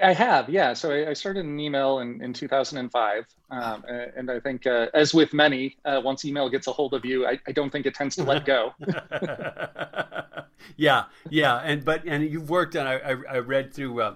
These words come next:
Speaker 2: I, I read through your, um, profile on, on LinkedIn. I think <clears throat> you've, you've worked in a variety of pieces. Most of them seem to have touched on the delivery and the deliverability,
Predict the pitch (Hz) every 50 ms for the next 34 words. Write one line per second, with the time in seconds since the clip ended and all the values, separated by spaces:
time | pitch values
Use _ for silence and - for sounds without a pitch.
0 | - - 127 120 113 113 120 127 120 117 120 120 120 107 - 131 120 110 107 104
1 | - 117 - _ - 110 113 113 113 107 104 104 104 101 95 98 _ _ _ _
2 | - - - - _ _ - 240 277 - 160 127 107 107 107 110 110 104 110 113
3 | 113 139 226 247 - - 113 104 104 104 - - 127 110 82 - 113 117 117 127
4 | 123 120 110 - 139 127 123 107 110 131 131 127 - - - - _ 143 135 135
5 | 131 123 117 113 113 - _ _ _ _ _ _ _ 123 120 104 110 123 117 117
6 | 127 127 127 123 120 113 107 - - - - 143 135 131 - 120 101 135 151 156
7 | 151 - 160 139 120 - - 160 147 131 127 113 110 - - 147 143 139 - -
8 | 139 120 113 110 110 110 110 104 101 98 - _ _ _ _ _ _ _ - 135
9 | 127 123 135 139 139 120 120 127 127 127 123 - - 135 131 135 135 131 120 117
10 | 110 101 123 120 123 123 123 117 120 117 107 120 120 120 113 113 107 104 101 101
11 | 101 98 98